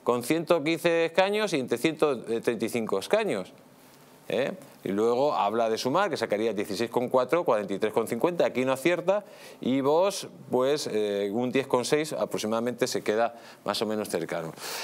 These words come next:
Ahí es lo que tenemos, cómo Tezanos acierta. Hay que recordar que Tezanos, en las encuestas del,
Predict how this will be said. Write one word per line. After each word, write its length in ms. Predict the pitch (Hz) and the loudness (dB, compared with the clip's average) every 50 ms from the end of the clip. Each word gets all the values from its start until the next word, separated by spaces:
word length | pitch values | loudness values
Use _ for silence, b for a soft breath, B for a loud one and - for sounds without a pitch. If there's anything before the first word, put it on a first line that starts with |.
| B B | B B
Ahí 240 | B 127 160 214 247 | B 4 6 4 2
es 80 | 277 247 | 2 2
lo 160 | 226 220 220 | 2 2 4
que 160 | - 185 170 | 4 2 4
tenemos, 720 | - 147 135 143 175 190 180 175 170 165 147 - - - - - - - - - - - - - - - - - - - - - - - | 4 2 2 4 2 2 2 2 0 0 0 -2 -4 -8 -10 -12 -14 -16 -16 -18 -20 -20 -20 -20 -20 -20 -20 -20 -20 -20 -18 -16 -6 -2
cómo 240 | 156 165 196 208 - | 0 0 0 0 0
Tezanos 600 | 180 143 123 - 185 190 190 190 185 185 - - - | 0 0 2 2 2 2 2 0 -2 -2 -6 -8 -6
acierta. 640 | - - - - - 98 92 82 78 - 82 80 - - - | -6 -6 -4 -2 -2 -2 -2 -2 -4 -6 -6 -8 -8 -6 0
Hay 160 | - 156 208 - | 2 2 4 4
que 100 | 262 269 | 2 2
recordar 680 | 247 262 - - 180 156 139 135 117 113 117 - - B B B B B B | 2 2 2 2 2 4 4 2 2 2 0 -4 -10 B B B B B B
que 140 | - 127 127 | -2 0 2
Tezanos, 640 | 120 110 - - 208 220 190 143 139 156 151 - - - - - | 0 2 4 4 4 4 4 0 0 -2 -4 -8 -14 -18 -16 -8
en 160 | - 110 113 | -4 -2 0
las 260 | 113 110 107 104 - | 0 0 0 0 -2
encuestas 600 | 113 98 107 101 165 190 196 - - 208 196 - | -2 -2 -2 0 0 0 0 2 0 0 0 0
del, 440 | - 156 147 139 135 127 123 120 113 | -2 -2 0 0 0 0 0 0 0